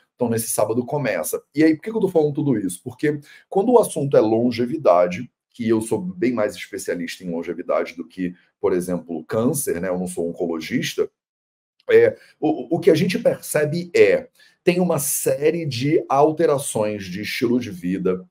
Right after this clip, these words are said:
alimentação, exercício, melhoras no sono, que a gente sabe que promovem longevidade. Eu vou explicar tudo isso na visão ayurvédica e na visão moderna pra você dentro desse curso, tá?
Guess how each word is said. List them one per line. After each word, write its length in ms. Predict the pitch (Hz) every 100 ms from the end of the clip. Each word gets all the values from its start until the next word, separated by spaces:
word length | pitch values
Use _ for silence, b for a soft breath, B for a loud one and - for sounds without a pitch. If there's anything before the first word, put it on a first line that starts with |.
| 92
alimentação, 1080 | 104 104 98 92 - - 113 104 92 90 -
exercício, 920 | 104 98 92 87 - 120 113 - 95
melhoras 540 | 101 101 98 90 85
no 100 | 85
sono, 480 | 82 - 131 117 123 b b b
que 140 | - 165
a 20 |
gente 260 | 180 180
sabe 440 | 180 - 151 175 180
que 100 | -
promovem 560 | 175 170 131 127 143
longevidade. 800 | 131 120 117 123 151 95 80 - _ -
Eu 80 | 98
vou 100 | 107
explicar 360 | - 117 107
tudo 300 | - 180 190
isso 400 | 127 135 - 139 b b
na 100 | 113
visão 320 | 101 92 127
ayurvédica 680 | 147 156 104 110 117 117 -
e 40 |
na 80 | 107
visão 240 | 107 104 107
moderna 320 | 98 104 107
pra 100 | -
você 240 | 98 135
dentro 440 | - 113 139 156 143
desse 280 | 151 160
curso, 400 | 175 139 - - -
tá? 220 | 98